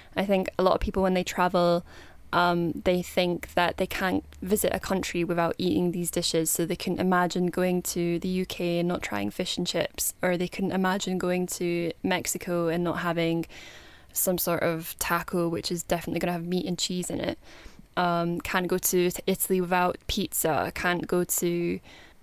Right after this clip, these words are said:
Eastern Europe without barbecued meat. So, like, there's all these associations that we make, especially around travel. But I, of, I'm of the believer that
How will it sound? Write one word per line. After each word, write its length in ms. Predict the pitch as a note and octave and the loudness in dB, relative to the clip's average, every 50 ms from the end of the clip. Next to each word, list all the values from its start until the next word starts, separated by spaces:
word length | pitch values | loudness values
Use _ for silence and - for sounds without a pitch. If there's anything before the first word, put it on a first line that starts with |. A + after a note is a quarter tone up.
| - - | -6 -2
Eastern 340 | A3 A3 - - - G3 G3 | 0 0 2 2 4 4 4
Europe 280 | F#3+ F#3+ F#3+ F3 - | 4 4 4 2 0
without 260 | - F3+ F#3 F3+ F3+ - | -2 0 0 0 2 2
barbecued 460 | F#3+ F#3+ F#3+ F#3+ - G3 F#3 F#3 - | 2 2 2 2 0 0 0 0 2
meat. 340 | F#3 F#3+ F#3 F3 D3 - - - - | 2 2 4 4 2 0 -2 -8 -8
So, 200 | - - - G3 | -6 -2 0 2
like, 460 | F#3 F#3 F3+ F3 F3+ - - - - - - - | 2 2 2 0 -2 -4 -8 -14 -16 -14 -4 2
there's 260 | G3 G3+ G3 G3 F#3+ | 4 4 4 4 4
all 100 | G#3 G3+ | 2 4
these 180 | G3 G3+ G3+ F#3 | 4 2 2 2
associations 640 | F3+ - F#3 F3+ - F#3 F3+ F3+ F3 F3+ F3 E3+ - | 2 2 2 2 2 0 0 0 0 0 0 0 0
that 100 | - - | 0 0
we 100 | - F3 | 2 2
make, 220 | F3 F3 - - | 2 0 0 0
especially 440 | F3 - - F3+ F3 - - F#3+ F#3+ | -2 0 0 0 -2 -2 0 0 0
around 400 | F3+ - - - - - G3 - - - - - - - - - _ - - | 0 2 2 2 2 2 0 -2 -8 -12 -20 -20 -20 -20 -20 -20 _ -10 -4
travel. 720 | - - - - F#3+ F3 F3 - - - - - - F#3+ - - - - - - - | -4 -2 0 2 2 2 2 2 0 2 2 2 2 0 -2 -12 -20 -20 -20 -4 -2
But 100 | - - | 2 4
I, 340 | - F#3+ G3 G3 G3 F#3+ - - - - | 4 4 6 4 4 2 0 -2 0 0
of, 180 | F#3 F3 - - - | 0 0 0 -4 0
I'm 140 | - F#3 F#3+ | 2 4 4
of 140 | F#3 F3+ E3+ | 4 4 2
the 80 | F#3+ F3+ | 0 0
believer 580 | - F#3 F3+ F3+ F#3 F#3 F#3 F3 F3 - - - - | 2 2 4 4 2 2 2 4 4 4 4 2 2
that 320 | - F3 F3 F3 F#2 - | 2 4 4 4 2 2